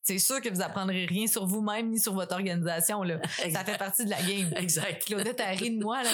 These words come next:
Speaker 1: mais
Speaker 2: <laughs>
Speaker 1: je parle pas juste de moi à travers ce commentaire-là. Je le sais tellement pour faire du service conseil auprès de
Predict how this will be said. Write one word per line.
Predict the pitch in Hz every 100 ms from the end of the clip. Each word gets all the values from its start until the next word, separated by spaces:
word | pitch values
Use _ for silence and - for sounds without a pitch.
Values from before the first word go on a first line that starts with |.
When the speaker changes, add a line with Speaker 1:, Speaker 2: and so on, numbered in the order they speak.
| 196
Speaker 1:
mais | 185
Speaker 2:
<laughs> | 330 - 370 - - - - -
Speaker 1:
je | -
parle | 240 226
pas | 262 247
juste | 285 277
de | 226
moi | 214 247
à | 240
travers | 196 185 202 233
ce |
commentaire-là. | 208 190 180 175 185 175 226
Je | 220
le | 180
sais | 185 220 220 -
tellement | 247 233 226 226 247
pour | 214
faire | 202 190
du | 180
service | 202 196 196
conseil | 196 190 220 214
auprès | 180 208 202
de | 175